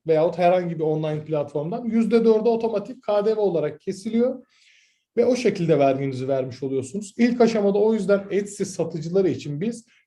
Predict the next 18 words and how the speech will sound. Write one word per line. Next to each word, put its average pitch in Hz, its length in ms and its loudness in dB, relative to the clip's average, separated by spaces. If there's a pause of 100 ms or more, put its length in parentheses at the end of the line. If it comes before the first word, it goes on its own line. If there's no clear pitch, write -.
el 170 180 6
yapımı 190 300 4
ürün 160 260 0
üretiyorsa, 160 540 -2
kendisi 147 460 -4
üretiyorsa, 202 560 -4 (200)
üretiyorsa 147 680 0 (220)
şirket 233 440 2
açmalarını 160 500 2
çok - 280 2
fazla 175 280 4
önermiyoruz. 202 800 2 (720)
Muafiyetten 233 720 4
yararlanmak 220 760 0
çok 226 280 -2
mantıklı 196 480 -2
oluyor 143 240 0
genelde. 123 480 -6